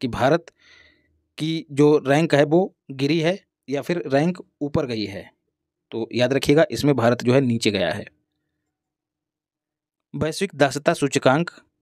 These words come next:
ठीक है, दासता सूचकांक वाक फ्री फाउंडेशन जो है इसको जारी करता है। इसमें स्विट्जरलैंड पहले स्थान, स्विट्जरलैंड एकदम अंतिम पर है क्योंकि वहाँ पर दासता सबसे कम है। और सर्वाधिक दासता कहाँ है? उत्तर कोरिया में। ये दासता केवल यही नहीं कि ज़बरदस्ती काम कराना,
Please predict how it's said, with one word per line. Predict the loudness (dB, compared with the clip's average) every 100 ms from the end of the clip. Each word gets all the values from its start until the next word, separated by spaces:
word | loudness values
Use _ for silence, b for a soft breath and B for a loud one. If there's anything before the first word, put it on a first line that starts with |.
| _
ठीक | -10 -6 -4
है, | -4 0
दासता | 0 2 -2
सूचकांक | -2 -2 -2 0 0 2
वाक | 4 4 2
फ्री | 0 0
फाउंडेशन | 0 0 0 0 0
जो | 2
है | 0
इसको | 0 0
जारी | 2 2 2
करता | 0 0 -2
है। | -2 -8 _ _ _ _ _ _ _ _ _ _ _ _ _ _ _ _ _ _
इसमें | -6 -4 -4 -4 -4
स्विट्जरलैंड | 0 2 2 2 0
पहले | 0 2 2
स्थान, | 0 -4 -6
स्विट्जरलैंड | 0 2 4 2 2
एकदम | 2 2 0
अंतिम | -2 -2 0
पर | 2 2
है |
क्योंकि | 2 -2 0
वहाँ | 0 2
पर | 0 2
दासता | 0 0 -4
सबसे | -4 -2 -2
कम | 0 0
है। | 0 -2
और |
सर्वाधिक | 2 4 4 4 4
दासता | 2 2 0
कहाँ | 0 0 0
है? | -2
उत्तर | -2 -4
कोरिया | -4 -6 -8 -10
में। | -12 -18 B B 2
ये | 4
दासता | 4 2 -2
केवल | 0 2 4
यही | 4 4
नहीं | 2
कि | 0
ज़बरदस्ती | 2 2 0 -2 -2
काम | 0 0
कराना, | -2 -2 -6